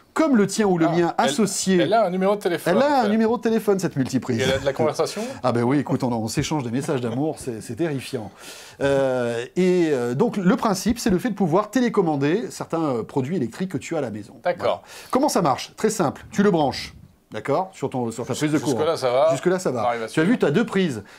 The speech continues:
Speaker 1: Il y en a
Speaker 2: Ouais.
Speaker 1: une qui est cerclée orange et l'autre pas.
Speaker 2: Ouais.
Speaker 1: L-, celle qui est cerclée orange, ça veut dire
Speaker 2: Celle-là,
Speaker 1: que
Speaker 2: c'est
Speaker 1: c'est
Speaker 2: Orange, l'autre, c'est S F R.
Speaker 1: <laughs> Non,
Speaker 2: C'est
Speaker 1: pas du
Speaker 2: ça,
Speaker 1: tout.
Speaker 2: le
Speaker 1: Et Bouygues a essayé de se mettre là, mais ils sont pas arrivés, en fait. Euh, et celle-là, en fait, euh, celle qui est cerclée orange, ça veut
Speaker 2: Ouais.
Speaker 1: dire que c'est celle qui,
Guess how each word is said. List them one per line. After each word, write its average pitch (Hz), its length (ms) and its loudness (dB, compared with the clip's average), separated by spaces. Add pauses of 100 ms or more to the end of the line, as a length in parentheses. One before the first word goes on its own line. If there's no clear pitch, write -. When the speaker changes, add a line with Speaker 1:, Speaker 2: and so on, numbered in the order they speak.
(100)
Speaker 1:
Il - 40 2
y 151 40 6
en 170 40 4
a 190 60 4
Speaker 2:
Ouais. 190 100 -4
Speaker 1:
une 277 200 4
qui 208 120 0
est - 20 2
cerclée 214 320 -2
orange 185 460 2
et 151 80 2
l'autre 196 240 0
pas. 98 260 -6 (180)
Speaker 2:
Ouais. 120 140 -6
Speaker 1:
L-, 139 260 2
celle 302 220 -2
qui 254 80 0
est - 20 2
cerclée 180 300 -2
orange, 151 240 0
ça 180 60 -2
veut 147 60 -2
dire 151 100 2
Speaker 2:
Celle-là, 170 60 2
Speaker 1:
que 156 60 -2
Speaker 2:
c'est 147 60 0
Speaker 1:
c'est 147 60 2
Speaker 2:
Orange, 160 240 2
l'autre, 175 140 -2
c'est 165 100 -6
S 139 100 -6
F 139 120 -8
R. 113 160 -8 (840)
Speaker 1:
<laughs> 226 60 -4
Non, 175 80 -4
Speaker 2:
C'est - 80 -18
Speaker 1:
pas - 80 -2
du 123 80 -2
Speaker 2:
ça, 226 160 -6
Speaker 1:
tout. 214 180 -4 (460)
Speaker 2:
le 131 100 2
Speaker 1:
Et 139 40 2
Bouygues 143 320 2
a - 20 6
essayé 135 220 0
de 143 40 -10
se 156 80 0
mettre 135 240 0
là, 170 140 2
mais 139 80 0
ils 117 100 0
sont 123 160 -8
pas 160 120 0
arrivés, 127 240 2
en 107 100 -2
fait. 101 160 -4 (540)
Euh, 120 280 2
et 135 140 2
celle-là, 202 480 2
en 135 100 -2
fait, 226 300 -2
euh, 107 200 -2 (120)
celle - 220 -4
qui - 80 -4
est - 20 0
cerclée 190 300 -4
orange, 156 320 -2
ça 147 80 -2
veut 131 60 -4
Speaker 2:
Ouais. - 40 -6
Speaker 1:
dire 202 140 -2
que 135 80 -6
c'est 117 160 -8
celle 220 280 -4
qui, 135 300 -10